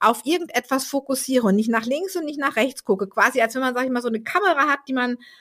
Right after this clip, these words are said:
auf, auf so einen Fokus einstellt und dann darf sich nichts mehr bewegen. Und, ähm, na ja, irgendwann sieht man eigentlich, das kann man auch mal selber gucken, wenn man auf so ein Bild guckt und man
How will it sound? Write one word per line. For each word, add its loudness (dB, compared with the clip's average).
auf, 2
auf 0
so -2
einen 2
Fokus 0
einstellt 0
und -2
dann -2
darf 2
sich -12
nichts -10
mehr 0
bewegen. -4
Und, 0
ähm, 4
na -2
ja, 4
irgendwann -2
sieht -8
man 0
eigentlich, -2
das -12
kann -6
man -2
auch 0
mal 0
selber 2
gucken, -10
wenn 0
man -4
auf -6
so -2
ein 0
Bild -2
guckt -4
und 0
man -4